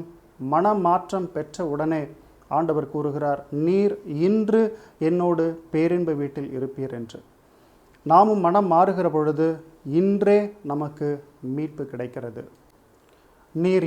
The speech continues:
இன்று என்னோடு பேரின்ப வீட்டில் இருப்பீர்" என்று இயேசு கூறினார். அந்த நல்ல கள்ளன் கேட்டது என்ன? "ஆண்டவரே, நீர் ஆட்சியுரிமை பெற்று வரும்பொழுது என்னை நினைவிற்கொள்ளும்" என்று சொன்னார். அதாவது,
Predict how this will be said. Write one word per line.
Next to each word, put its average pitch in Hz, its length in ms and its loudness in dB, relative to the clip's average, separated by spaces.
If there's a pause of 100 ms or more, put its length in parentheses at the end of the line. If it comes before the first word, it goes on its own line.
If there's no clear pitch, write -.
(120)
இன்று 214 300 6 (460)
என்னோடு 175 460 0 (300)
பேரின்ப 208 520 4
வீட்டில் 180 420 0
இருப்பீர்" 156 400 -2
என்று 147 280 -4
இயேசு 143 300 -6
கூறினார். 123 480 -8 (1000)
அந்த 185 200 4 (360)
நல்ல 202 420 0
கள்ளன் 185 360 0 (180)
கேட்டது 175 440 -2
என்ன? 147 220 -2 (580)
"ஆண்டவரே, 180 480 2
நீர் 170 240 0
ஆட்சியுரிமை 220 680 0
பெற்று 196 320 -2
வரும்பொழுது 185 580 2 (160)
என்னை 160 300 -2
நினைவிற்கொள்ளும்" 160 680 -2
என்று 127 180 -6
சொன்னார். 117 420 -12 (460)
அதாவது, 180 420 4